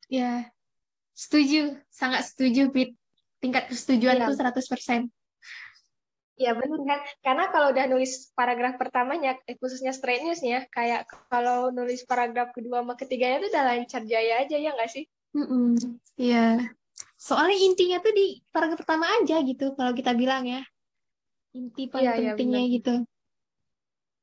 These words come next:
Speaker 2: Ini juga jadi alasan ya, kenapa straight news ini paling banyak di koran kali ya, Mar. Karena kan memang
Speaker 1: Hmm.
Speaker 2: setiap orang punya waktu baca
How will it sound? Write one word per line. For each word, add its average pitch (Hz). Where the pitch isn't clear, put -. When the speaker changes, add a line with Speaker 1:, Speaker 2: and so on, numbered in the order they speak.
Speaker 2:
Ini 320
juga 277
jadi 240
alasan 262
ya, 214
kenapa 226
straight 233
news 240
ini 277
paling 240
banyak 233
di 220
koran 226
kali 196
ya, 185
Mar. 185
Karena 233
kan 359
memang 330
Speaker 1:
Hmm. 247
Speaker 2:
setiap 240
orang 302
punya 233
waktu 226
baca 226